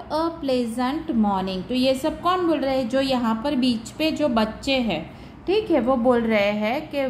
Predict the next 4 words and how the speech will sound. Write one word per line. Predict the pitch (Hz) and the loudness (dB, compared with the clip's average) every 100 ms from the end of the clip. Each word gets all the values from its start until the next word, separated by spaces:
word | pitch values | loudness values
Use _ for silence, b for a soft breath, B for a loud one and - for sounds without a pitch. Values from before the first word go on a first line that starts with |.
| 208 | -2
"What | 220 247 247 - - | 0 0 0 -8 -2
a | 247 247 277 339 - B B - - | 0 2 2 0 -6 B B -18 -6
pleasant | 233 214 208 202 214 226 320 381 285 214 | 0 2 2 2 4 4 2 -4 -6 -4
morning", | 190 202 226 247 247 233 220 202 180 | 0 2 2 2 0 0 0 -2 -4